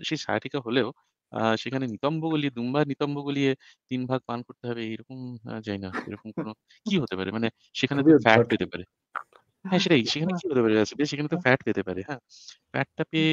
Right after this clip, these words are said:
Speaker 1: কি হতে পারে? মানে, উম, সেটা তো কমপ্রেশন তো, তো ইয়ে হবে না।
Speaker 2: আচ্ছা,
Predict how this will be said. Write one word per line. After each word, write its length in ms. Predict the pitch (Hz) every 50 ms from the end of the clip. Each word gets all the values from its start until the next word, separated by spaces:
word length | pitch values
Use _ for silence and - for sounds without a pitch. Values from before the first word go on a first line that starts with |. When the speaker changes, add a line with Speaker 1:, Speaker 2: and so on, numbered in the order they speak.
| 156 -
Speaker 1:
কি 160 | _ - - 156
হতে 200 | 120 104 - 95
পারে? 180 | 98 92 90 92
মানে, 200 | 101 110 117 113 110 110 110 _ _ _
উম, 260 | 123 127 127 127 123 - _ - - - -
সেটা 200 | - 175 - 180
তো 120 | 175 - 190 185 185 185 185 -
কমপ্রেশন 580 | - 160 147 147 147 - 180 170 - 185 180 180 175 175
তো, 100 | - 175 175 175 - - 170
তো 140 | - - 170
ইয়ে 180 | 170 156 160 156
হবে 160 | 160 160 165
না। 100 | 160 165 - _ - _ _ _ _ _ _ _ _ _ _ _ _ _ _ _ _ _ _ _ _ _ - 320 320 - _ _ _ _ - _ _ _ _ - -
Speaker 2:
আচ্ছা, 200 | 131 - -